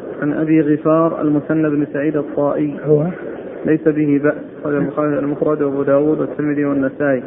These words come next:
Speaker 2: نعم.
Speaker 1: "عن أبي تميمة الهجيمي عن جابر بن سليم."
Speaker 2: نعم.
Speaker 1: قال: "حدثنا إسحاق بن منصور قال: أخبرنا عبد الصمد بن عبد الوارث قال: حدثنا عبد الله بن المثنى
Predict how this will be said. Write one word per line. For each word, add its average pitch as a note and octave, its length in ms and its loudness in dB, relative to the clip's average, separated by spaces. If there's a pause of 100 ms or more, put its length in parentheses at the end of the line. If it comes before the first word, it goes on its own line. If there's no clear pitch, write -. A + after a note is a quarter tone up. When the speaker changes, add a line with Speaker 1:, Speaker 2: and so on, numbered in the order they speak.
(100)
Speaker 2:
نعم. D#3+ 220 0 (300)
Speaker 1:
"عن D3 100 0
أبي D3+ 220 2
تميمة D3+ 380 0
الهجيمي D3+ 580 0
عن C#3+ 200 -2
جابر D3+ 300 2
بن C#3+ 180 0 (100)
سليم." C#3 440 0 (100)
Speaker 2:
نعم. D3+ 180 -2 (2250)
Speaker 1:
قال: D#3 180 4
"حدثنا E3+ 500 4
إسحاق E3+ 340 0
بن E3+ 100 2
منصور E3+ 500 4
قال: E3+ 260 6
أخبرنا E3+ 440 4
عبد D#3 200 0
الصمد E3 340 2
بن E3 160 2
عبد D#3+ 200 2
الوارث E3 420 6
قال: D#3 300 2
حدثنا E3+ 400 4
عبد D#3 160 0
الله E3 240 4
بن D#3+ 180 2
المثنى E3+ 640 2